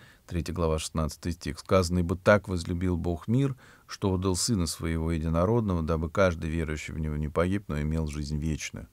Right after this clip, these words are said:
Помните это слово? «Дабы каждый». Если перевести вот так вот более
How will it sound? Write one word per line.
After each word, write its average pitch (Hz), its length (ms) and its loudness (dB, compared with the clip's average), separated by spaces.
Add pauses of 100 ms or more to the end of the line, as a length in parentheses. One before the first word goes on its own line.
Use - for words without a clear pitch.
(420)
Помните 101 340 2
это - 140 -8
слово? 73 440 -4 (580)
«Дабы 87 300 6
каждый». 76 540 2 (260)
Если - 280 -2 (180)
перевести 90 460 2
вот 82 140 -2
так 78 180 0
вот 82 80 -6
более 80 360 -2